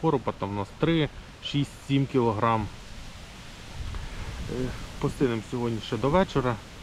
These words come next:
Зараз хочу трошки загодуємо ще, з десяток спомбів кинемо. І, і будемо чекати більшу рибу. Хочеться ще піймати хоч би з десяточку плюс. Сьогодні таке на, на,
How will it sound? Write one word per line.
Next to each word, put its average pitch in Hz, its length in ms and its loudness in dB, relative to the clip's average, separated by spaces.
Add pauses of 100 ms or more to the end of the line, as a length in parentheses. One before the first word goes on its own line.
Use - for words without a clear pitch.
(400)
Зараз 120 260 4 (140)
хочу 117 400 0 (680)
трошки 123 360 4 (320)
загодуємо 160 600 6
ще, 165 240 4 (360)
з 131 220 2
десяток 143 400 4
спомбів 131 500 4 (120)
кинемо. 127 420 6 (840)
І, 165 320 8 (1080)
і 139 120 2
будемо 135 320 6
чекати 135 380 2 (220)
більшу 131 300 6
рибу. 123 340 10
Хочеться 135 400 4
ще 131 140 0
піймати 127 580 6 (500)
хоч 127 80 0
би 113 220 2 (400)
з - 20 -2
десяточку - 720 2
плюс. 135 240 4 (640)
Сьогодні 127 320 2
таке 123 240 0
на, 117 260 2 (560)
на, 123 120 0